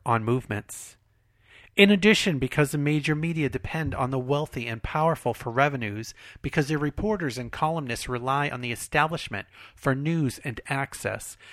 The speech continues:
because their top media personalities socialize with the rich and powerful and are themselves rich and powerful,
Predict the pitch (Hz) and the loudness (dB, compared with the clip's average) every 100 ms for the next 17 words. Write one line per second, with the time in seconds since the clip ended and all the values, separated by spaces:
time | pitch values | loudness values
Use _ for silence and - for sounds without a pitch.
0 | - - - 147 147 - 175 196 165 180 | -10 -4 2 2 2 0 0 0 0 0
1 | 196 170 - 135 - 123 117 117 113 - | 2 0 0 -4 -2 0 0 -2 -4 0
2 | 170 180 - 117 101 101 - 135 127 123 | 4 4 2 -2 -2 -4 -4 -2 0 0
3 | 147 - 147 123 - 143 143 - 107 104 | 0 -2 -4 -4 0 4 4 2 -2 -2
4 | - - - 151 147 156 160 156 139 - | -6 -20 -4 -2 2 2 2 0 -4 -2
5 | 180 170 110 - - - - 160 143 - | 0 0 -2 -6 -16 -20 -4 -2 -2 -4
6 | - - 123 - 151 156 143 110 104 | -6 -4 -4 -2 2 2 0 -2 -4